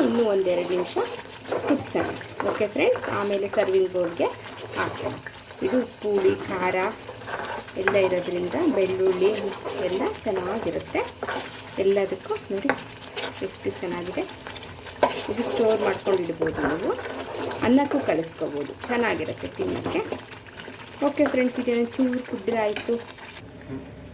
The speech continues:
ಫ್ರೆಂಡ್ಸ್, ಇದಾಯಿತು ನೋಡಿ. ಸಣ್ಣ ಉರಿಗೆ ಈ ಥರ ಮಾಡಿ, ಇನ್ನೂ ಆರಿದ್ರೆ ಇನ್ನೂ ಸ್ವಲ್ಪ ಗಟ್ಟಿಯಾಗುತ್ತೆ. ಇದು ಎಷ್ಟು ದಿನ ಆದರೂ ಕೆಡೋದೇ ಇಲ್ಲ, ಚೆನ್ನಾಗಿರುತ್ತೆ. ಓಕೆ ಫ್ರೆಂಡ್ಸ್, ಇದನ್ನೊಂದು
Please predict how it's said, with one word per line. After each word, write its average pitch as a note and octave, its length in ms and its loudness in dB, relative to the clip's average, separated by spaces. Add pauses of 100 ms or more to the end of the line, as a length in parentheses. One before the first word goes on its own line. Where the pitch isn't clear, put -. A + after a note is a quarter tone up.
(260)
ಫ್ರೆಂಡ್ಸ್, F#3+ 360 -2
ಇದಾಯಿತು D#3 460 -6 (200)
ನೋಡಿ. - 180 -6 (840)
ಸಣ್ಣ F3+ 360 0
ಉರಿಗೆ D#3+ 280 -2 (180)
ಈ - 100 -6
ಥರ F3+ 100 -4 (120)
ಮಾಡಿ, E3 200 -2
ಇನ್ನೂ G3+ 140 0 (120)
ಆರಿದ್ರೆ E3+ 340 -6
ಇನ್ನೂ B3+ 240 -4
ಸ್ವಲ್ಪ - 180 -10 (120)
ಗಟ್ಟಿಯಾಗುತ್ತೆ. - 680 -8 (640)
ಇದು A#3 160 2
ಎಷ್ಟು - 260 -8 (100)
ದಿನ F#3+ 140 -2 (120)
ಆದರೂ F4+ 220 -2 (280)
ಕೆಡೋದೇ E3+ 360 0 (100)
ಇಲ್ಲ, - 100 -8 (240)
ಚೆನ್ನಾಗಿರುತ್ತೆ. - 640 -8 (960)
ಓಕೆ C4+ 160 2 (100)
ಫ್ರೆಂಡ್ಸ್, A3+ 320 -2
ಇದನ್ನೊಂದು G#3+ 360 -4